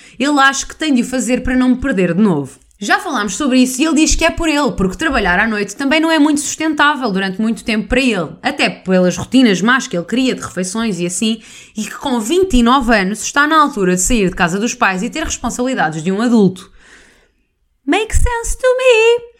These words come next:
Não quero que ele o faça por mim e tenho receio que o esteja a fazer sem o querer admitir, até porque percebi que viver sozinha não é mau, nunca foi, e que as coisas têm de acontecer no momento certo. Miguita,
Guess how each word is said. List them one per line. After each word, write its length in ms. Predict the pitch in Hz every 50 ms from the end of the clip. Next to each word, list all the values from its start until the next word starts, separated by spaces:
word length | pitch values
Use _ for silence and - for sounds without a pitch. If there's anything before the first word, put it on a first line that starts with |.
| _ - -
Não 140 | 269 320
quero 220 | 330 320 311 254 254
que 80 | 277
ele 80 | 262 262
o 60 | 262
faça 280 | 262 233 196 185 - -
por 160 | - 277 285
mim 220 | 254 247 226 220 -
e 80 | 208 254
tenho 180 | 262 302 311 311
receio 320 | 302 - - - 269 277
que 80 | 269 294
o 40 | 277
esteja 280 | - - 214 190 214
a 40 | 208
fazer 400 | 185 240 254 190 180 226 214 202
sem 220 | 185 - 277 277
o 60 | 269 262
querer 240 | 240 226 202 190
admitir, 540 | 202 190 202 233 240 240 - 208 196 185 185 -
até 220 | 196 - - -
porque 240 | - 196 175 180 -
percebi 340 | - - - - 208 220 -
que 80 | -
viver 240 | 202 220 170 175 165
sozinha 540 | - - 185 185 165 151 180 180 185 190 202
não 180 | 214 220 240
é 100 | 277 320
mau, 560 | 349 359 339 311 277 262 262 254 254 269 262 -
nunca 500 | 233 233 226 214 208 196 185 214 208 196
foi, 420 | 202 - 277 240 220 214 208 220 - - - - - _ -
e 80 | 285
que 80 | 294 349
as 80 | 330 -
coisas 300 | - 185 165 160 160 -
têm 160 | - 202 202
de 80 | 208
acontecer 480 | 208 208 220 220 214 - - 165 147 143
no 80 | 160 165
momento 320 | 175 170 147 147 - -
certo. 500 | - - 208 170 131 - - - - _ _ -
Miguita, 760 | 220 240 254 254 208 269 277 277 269 - 202 151 117 -